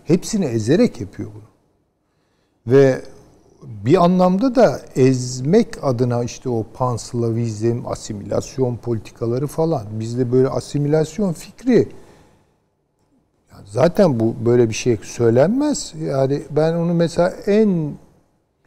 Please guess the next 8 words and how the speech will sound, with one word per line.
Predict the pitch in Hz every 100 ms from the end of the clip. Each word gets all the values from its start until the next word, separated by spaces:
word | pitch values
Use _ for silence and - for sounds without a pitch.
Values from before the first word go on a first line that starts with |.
| _ -
eski | 151 135 - 214
kaynak | - 160 147 170 -
olarak | 135 120 170 208
Ahmet | 185 190 208 -
Cevdet | 226 220 240 -
Paşa'da | 156 165 139
görürüm. | 120 120 113 110 117
Yani | 120 113 113 113